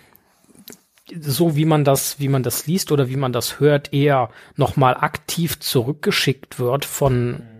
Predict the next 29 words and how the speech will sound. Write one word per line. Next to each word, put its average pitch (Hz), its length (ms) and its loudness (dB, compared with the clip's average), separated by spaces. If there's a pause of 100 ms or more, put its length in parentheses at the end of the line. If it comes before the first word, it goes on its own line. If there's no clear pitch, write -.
(240)
von, 131 540 0
von 135 180 -2
den, 127 220 -2
von 127 180 -2
den 123 260 0
Valar, 120 500 2 (540)
ähm, 131 440 2 (800)
die 143 80 4
ja 131 100 2
mit 123 160 -2
beträchtlicher 127 540 -2
Macht 120 240 -4
irgendwie 127 260 0
ausgestattet 120 640 -6
sind. 147 320 0
Und 131 240 0 (160)
Saruman 151 640 4
ist 170 220 -4
böse 170 440 2
und 156 420 -4
wird 160 160 -4
getötet 156 500 -4
und 123 120 -2
Sauron 143 440 2
ist 127 180 -6
böse 127 360 0
und 127 180 -6
wird 135 160 -4 (1120)
getötet 123 800 0